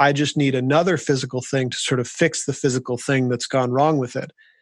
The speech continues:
And I'm not even saying that this could never happen, right? Like, I, I had a friend with, who had a, just a strange situation where, um, he had, he fought depression most of his life,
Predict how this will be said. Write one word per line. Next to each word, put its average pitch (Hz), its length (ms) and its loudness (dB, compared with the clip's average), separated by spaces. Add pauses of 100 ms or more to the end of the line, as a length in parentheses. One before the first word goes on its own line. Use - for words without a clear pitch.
(260)
And 147 100 4
I'm 156 100 2
not 208 180 2
even 165 200 0
saying 151 440 2
that 131 200 0
this 143 220 2
could 139 240 0
never 131 260 2
happen, 147 420 2 (140)
right? 139 240 0 (220)
Like, 135 200 0
I, 143 200 4 (180)
I 147 80 6
had 170 120 4
a 139 60 0
friend 151 340 2
with, 135 240 2
who 143 180 2
had 135 160 2
a, 123 80 2
just 123 320 -2
a 127 60 2
strange 160 440 2
situation 135 680 0
where, 127 400 0
um, 123 380 -2 (720)
he - 140 2
had, 143 240 2
he 160 140 0
fought 156 360 2
depression 151 560 2
most 143 240 0
of 156 40 2
his 147 160 0
life, 131 460 0